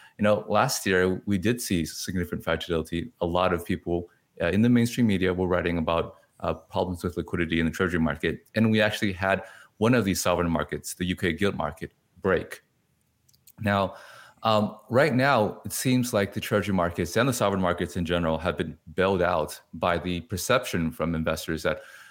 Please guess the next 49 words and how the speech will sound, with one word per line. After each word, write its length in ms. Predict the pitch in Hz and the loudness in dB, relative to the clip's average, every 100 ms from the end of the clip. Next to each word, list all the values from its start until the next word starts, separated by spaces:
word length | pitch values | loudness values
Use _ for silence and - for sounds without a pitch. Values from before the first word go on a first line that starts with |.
| - - | -12 -2
uh, 240 | 95 95 | 0 2
we're 80 | 92 | 2
gonna 180 | 98 92 | 0 0
have 380 | 92 90 85 - | 2 0 0 -2
low 200 | 90 92 | 0 2
inflation 680 | 90 90 87 - 90 87 85 | 2 0 0 0 0 0 -2
and 80 | |
recession 460 | 82 82 85 - 90 | -6 -2 -4 -4 -6
or 80 | 85 | -4
something 260 | 92 - | -4 -2
like 200 | 82 80 | -2 -2
that. 160 | - - | -2 -2
So 160 | 104 98 | -2 -2
there, 160 | 104 - | -4 -4
there 120 | 104 | -6
seems 280 | - 139 - | -4 -6 -6
to 60 | |
be 200 | 92 98 | -4 0
a 60 | 90 | 0
s-, 280 | - - - - | -2 -10 -12 -10
a 60 | |
big 260 | 87 85 80 | -8 -8 -2
bid 260 | 98 82 | 0 0
for 140 | - 78 | -2 -8
treasuries 580 | - 82 76 80 73 - _ _ | -2 -2 -2 -4 -8 -10 _ _
because 320 | - 90 98 87 | -10 -2 0 0
of 160 | 78 | -4
this 120 | 82 | -10
perception. 640 | - 80 - 76 - 76 67 - _ _ | -10 -6 -4 -4 -4 -8 -8 -14 _ _
Now, 340 | 101 98 92 - | 0 0 0 -4
if 200 | 107 98 104 | -4 -2 2
me 120 | 139 | 2
and 120 | 135 | 2
Dominique 520 | 110 104 101 107 85 - | 2 2 2 0 -2 -4
are 120 | 90 | -4
correct 520 | - 98 98 90 - | -2 0 2 2 -4
in 100 | - | -4
our 120 | 87 82 | -2 -2
assessment 580 | - 87 - - 67 | 0 -2 -2 -6 -4
that 180 | 82 82 92 | -2 -4 -4
inflation 600 | 82 98 82 - 95 - | -4 0 0 0 -4 -4
is 140 | 90 85 | -8 -4
going 140 | 82 | -2
to 60 | 82 | 0
stay 180 | 101 | -2
high, 360 | 90 78 78 82 - _ _ | -2 -2 -2 -2 -8 _ _
growth 260 | 87 80 | 0 0
is 140 | 82 - | -2 -6
fine, 500 | - 95 80 78 80 | 0 2 2 0 -4